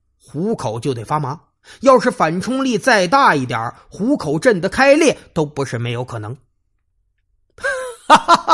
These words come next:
“好枪！”林明手持长枪肆意挥舞。他并不懂枪法，完全按照拳术的套路，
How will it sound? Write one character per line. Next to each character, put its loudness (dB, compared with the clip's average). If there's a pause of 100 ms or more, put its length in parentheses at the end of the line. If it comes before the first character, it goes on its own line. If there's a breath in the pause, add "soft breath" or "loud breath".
(1300 loud breath)
“好 6
枪！” 8 (1120)
林 0
明 -2
手 -4
持 -4
长 -2
枪 2 (120)
肆 -4
意 -6
挥 -8
舞。 -14 (420)
他 -4
并 0
不 -2
懂 -6
枪 -8
法， -20 (180 loud breath)
完 2
全 2
按 2
照 0
拳 0
术 0
的 -4
套 0
路， -8